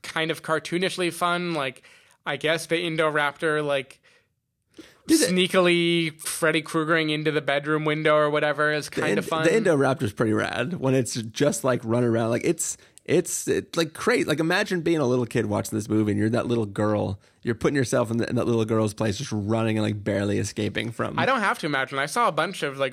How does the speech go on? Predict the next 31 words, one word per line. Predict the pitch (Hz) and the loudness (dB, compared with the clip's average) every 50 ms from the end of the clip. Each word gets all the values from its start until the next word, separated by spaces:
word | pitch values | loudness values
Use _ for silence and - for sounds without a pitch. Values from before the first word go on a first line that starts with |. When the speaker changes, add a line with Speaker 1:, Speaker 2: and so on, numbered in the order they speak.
| 123 117 123 | -4 -8 -6
Speaker 1:
really | 139 143 151 156 147 135 | -4 -2 0 0 -2 -2
little | 131 135 131 127 123 | -2 -2 -2 -2 -4
kids | - - 131 131 120 120 | -4 -6 -6 -6 -6 -8
with | 131 - | -10 -8
their | 123 120 | -8 -10
parents | - 135 127 131 127 - | -6 -6 -6 -6 -6 -8
in | 135 | -12
this | 127 113 - | -12 -10 -8
movie, | 135 123 120 113 | -8 -6 -4 -4
and | 117 | -6
it | 127 | -6
was | 131 - | -8 -10
kind | - - 170 208 | -8 -8 -6 -6
of | 185 | -6
fucked | - 135 127 - - - - 156 - | -6 -6 -4 -2 -4 -4 -4 -6 -6
<laughs> | - | -6
up. | 170 - - - - - 131 113 - | -6 -6 -6 -6 2 2 2 4 4
Speaker 2:
<laughs> | 131 120 | 2 4
Yeah, | 120 131 147 285 302 143 117 98 - _ _ _ _ _ - | 4 6 6 6 4 4 0 -2 -6 _ _ _ _ _ -6
it | - - - | -4 0 2
is. | 208 208 156 123 139 - - - _ - - - _ _ _ _ _ _ _ _ _ _ - - | 2 2 2 0 -2 -6 -10 -14 _ -20 -20 -20 _ _ _ _ _ _ _ _ _ _ -8 -6
That's | 113 - | -2 0
right. | 135 127 107 | 2 2 2
Those | 113 117 113 110 | 4 2 2 2
are | 104 | 2
real | 98 107 107 107 | 2 2 2 2
children, | 104 - 101 98 98 - 104 107 | 0 0 -2 -2 0 -2 -2 -2
though, | 110 107 | -2 -2
not | 110 107 101 107 | -2 -2 -4 -4
clones. | - - - 139 147 127 127 - - - | -4 -6 -4 -4 -6 -8 -8 -10 -14 -14
Speaker 1:
Right. | - 120 107 - - | -12 -12 -12 -12 -14